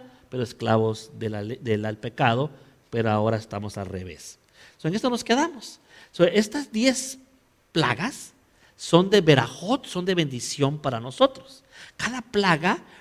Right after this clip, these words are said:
fue zafando a Israel, sa-, darle la potencia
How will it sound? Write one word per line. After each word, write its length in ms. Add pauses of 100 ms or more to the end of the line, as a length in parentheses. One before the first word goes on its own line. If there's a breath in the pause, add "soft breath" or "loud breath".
(160)
fue 220
zafando 640
a 60
Israel, 680 (240 loud breath)
sa-, 360
darle 300
la 240
potencia 800